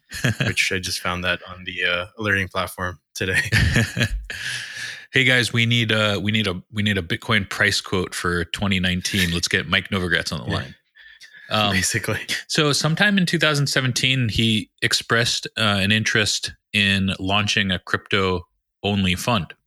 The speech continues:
Speaker 1: which was, uh, I think it was gonna be called a Galaxy Digital Assets Fund. And then he walked back those public statements a little bit, saying that market conditions were bad.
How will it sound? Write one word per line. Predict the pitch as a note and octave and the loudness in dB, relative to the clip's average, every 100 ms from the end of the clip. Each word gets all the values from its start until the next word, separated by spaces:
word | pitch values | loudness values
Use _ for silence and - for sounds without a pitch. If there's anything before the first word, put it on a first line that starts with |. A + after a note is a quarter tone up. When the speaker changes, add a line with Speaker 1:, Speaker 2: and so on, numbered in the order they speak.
| _ _ _ - | _ _ _ -14
Speaker 1:
which | - | -2
was, | A2 F2+ G2+ | 0 2 2
uh, | F#2 E2+ | 2 2
I | - - - - - - | -4 -10 -10 -10 -8 -4
think | G#2 | 0
it | |
was | A2 | 2
gonna | A2 | 2
be | G#2 | 2
called | - G2 | 2 0
a | F2 | 0
Galaxy | E2+ F2+ F#2 F2+ - | 0 2 0 0 -2
Digital | F#2 F2+ F2 F2+ E2 | -2 0 0 0 0
Assets | E2 E2+ E2+ - | 0 -2 -4 -6
Fund. | - - - - - - - - _ - | -6 -8 -10 -18 -20 -16 -16 -18 _ 0
And | G2+ A2 | 2 4
then | A#2 A2+ A2+ | 4 2 2
he | D3+ | 0
walked | B2 G#2+ C#3 - | 0 0 0 0
back | A2 A2 C#3 - | 2 2 2 0
those | A#2 - | 0 -2
public | - A#2 G#2+ - | -2 0 0 0
statements | - G#2 - G2+ - - - _ - | -2 -2 -2 -2 -2 -6 -10 _ -2
a | |
little | F#2+ F#2+ | 0 0
bit, | E2+ G#2 - _ _ | 0 0 -4 _ _
saying | - - G#2 G2+ | -2 2 2 2
that | F#2 F#2 - | 2 0 0
market | F#2+ F#2+ G#2+ | -2 0 -2
conditions | F2+ F#2 F#2+ - F#2+ F#2 | 0 0 0 0 0 0
were | |
bad. | G2+ D3 | 2 2